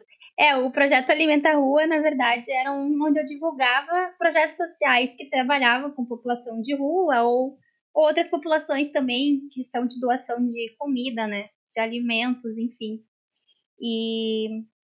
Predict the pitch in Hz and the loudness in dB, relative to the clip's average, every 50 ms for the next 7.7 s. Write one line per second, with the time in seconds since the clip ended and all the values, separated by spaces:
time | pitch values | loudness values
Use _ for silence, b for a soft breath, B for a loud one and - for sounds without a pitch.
0 | _ _ 254 262 - 294 269 277 294 277 302 277 262 269 277 277 311 294 294 - | _ _ -2 0 2 2 2 4 2 0 0 2 2 0 0 0 0 0 0 2
1 | 294 285 302 302 - 330 302 302 - - 403 392 - - - 330 330 - 359 330 | 0 0 0 0 0 2 2 2 4 2 0 0 -2 -6 -8 -8 -8 -4 -2 -2
2 | 269 254 247 269 254 254 - 269 247 269 285 254 254 240 247 240 240 254 240 254 | -2 -2 -2 -4 -4 -6 -4 -2 -2 0 0 0 -2 -2 -4 -4 -4 -4 -2 -2
3 | 240 247 254 233 226 226 220 226 254 359 403 403 - _ _ _ _ _ _ _ | -2 -2 -4 -4 -2 -2 -2 -2 -2 -4 -8 -10 -12 _ _ _ _ _ _ _
4 | _ _ - 285 254 262 - - 302 285 285 277 247 254 262 254 302 294 294 294 | _ _ 0 0 0 2 0 0 2 2 2 2 2 0 -2 -2 0 0 2 2
5 | 294 294 262 269 269 269 254 285 302 294 294 294 302 339 339 285 262 262 247 240 | 2 4 4 2 2 2 2 0 0 2 2 2 2 2 2 0 0 0 -2 -4
6 | - - - _ _ _ _ _ _ - 233 226 220 214 233 - _ _ _ _ | -6 -12 -20 _ _ _ _ _ _ -8 -6 -4 -4 -4 -6 -10 _ _ _ _
7 | _ _ _ _ - 269 - 302 302 285 294 311 - | _ _ _ _ -6 0 2 4 4 4 4 2 2